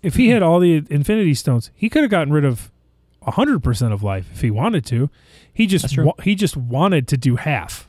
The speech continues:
Speaker 1: He just was like, "No,
Speaker 2: Mm-hmm.
Speaker 1: there's too many people. Half of 'em need to go."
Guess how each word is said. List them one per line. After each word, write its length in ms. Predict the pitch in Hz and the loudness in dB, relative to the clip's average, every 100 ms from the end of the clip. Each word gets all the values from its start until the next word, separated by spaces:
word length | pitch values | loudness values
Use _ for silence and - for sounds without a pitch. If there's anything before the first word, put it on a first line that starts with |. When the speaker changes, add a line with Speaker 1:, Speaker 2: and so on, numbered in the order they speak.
| _ | _
Speaker 1:
He 140 | - 147 | -8 -4
just 200 | 131 - | -4 -4
was 120 | 117 | -8
like, 140 | 92 - | -10 -8
"No, 120 | 185 | -6
Speaker 2:
Mm-hmm. 100 | 110 | -4
Speaker 1:
there's 160 | 156 - | -6 -4
too 120 | 208 | 0
many 300 | 214 170 175 | 2 2 2
people. 400 | 165 139 143 143 - _ _ _ _ _ | 0 -2 0 -2 -6 _ _ _ _ _
Half 260 | - 170 | -2 -2
of 140 | 185 156 | 0 2
'em 100 | 143 | 2
need 140 | 135 117 | 2 -2
to 60 | |
go." 300 | 107 85 101 | -6 -10 -14